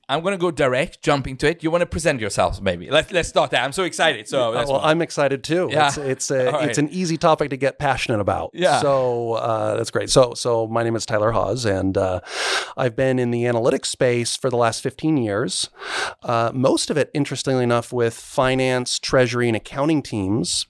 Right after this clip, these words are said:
Speaker 2: But now for the last few years, uh, with, uh, workforce analytics. So working more closely with H R, and I run, uh, Visier's European business.
Speaker 1: All right. Cool to have you here, and, uh,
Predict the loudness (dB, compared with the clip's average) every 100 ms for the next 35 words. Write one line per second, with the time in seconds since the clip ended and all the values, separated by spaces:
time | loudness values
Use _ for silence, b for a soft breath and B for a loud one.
0 | 0 0 0 0 0 0 0 -2 -2 -2
1 | 2 2 2 0 -2 -8 B B -6 -2
2 | 0 0 -2 0 -2 -2 -4 0 2 0
3 | 0 -2 0 -2 0 0 0 -2 -6 -8
4 | -4 0 2 2 0 0 0 2 0 0
5 | -2 0 0 0 -2 2 2 2 -2 B
6 | B B -4 -2 0 0 0 0 2 0
7 | 0 -2 -4 -2 0 0 -2 -2 -2 0
8 | 0 0 -2 -4 -6 -8 -4 0 2 0
9 | -8 _ -4 -2 0 0 0 -2 -2 0
10 | 2 2 0 -4 -4 0 2 2 -2